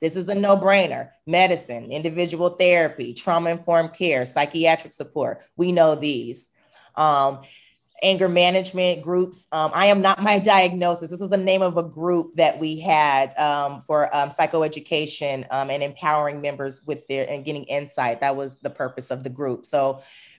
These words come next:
uh, that's kinda key. I'll touch on that when we get to group therapy, but that is, that's, that's kinda key in, uh, how you title your groups. Um, healthy boundaries are always key for, for mental illness.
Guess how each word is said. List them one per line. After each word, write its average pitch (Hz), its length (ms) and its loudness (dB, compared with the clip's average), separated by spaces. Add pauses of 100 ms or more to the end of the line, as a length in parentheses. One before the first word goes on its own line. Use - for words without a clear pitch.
(100)
uh, 160 320 6
that's 208 260 2
kinda 214 220 0
key. 214 180 -2
I'll - 80 4
touch 214 220 -4
on 196 120 0
that 175 120 0
when 165 80 -8
we 165 60 -8
get 165 180 -6
to 156 80 -12
group 160 260 -6
therapy, 156 360 0
but 151 200 0
that 175 160 2
is, 185 260 2
that's, 165 260 0
that's 170 160 -6
kinda 170 240 -2
key 160 320 -6
in, 151 100 -6
uh, 143 180 0
how 180 160 0
you 165 260 -2
title 151 300 2
your 143 140 -8
groups. 139 480 -8 (360)
Um, 151 200 0
healthy 247 240 2
boundaries 160 480 0
are 151 140 -2
always 147 360 2
key 135 380 -12
for, 139 380 -2
for 143 180 0
mental 139 320 -8
illness. 135 420 -6